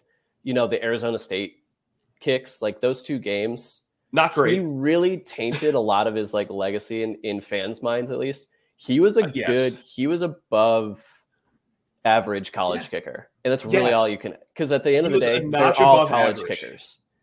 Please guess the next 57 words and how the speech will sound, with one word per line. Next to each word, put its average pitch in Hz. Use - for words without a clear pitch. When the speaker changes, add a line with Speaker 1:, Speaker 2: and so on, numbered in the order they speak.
Speaker 1:
They're 131
all 117
Speaker 2:
Thank 101
you. -
Speaker 1:
college 95
kickers. -
Speaker 2:
That 165
is, 147
that's 233
unfortunately 156
one 135
of 135
the 120
best 117
takes 123
I've 110
ever 107
had 98
on 107
here. 113
And, 98
like, 98
it 101
actually 101
really 127
showed 113
how 107
true 113
it 95
was, 120
because 123
before 127
the 160
season, 180
I 165
was 147
like, 139
we 185
might 202
be 180
begging 139
for 127
an 123
average 120
kicker 120
like 107
Speaker 1:
Mm-hmm. 110
Speaker 2:
Coughlin 104
by 98
the 98
time 107
the 104
season 104
ends. 98
Speaker 1:
Right. 87
Speaker 2:
And, 87
well, 90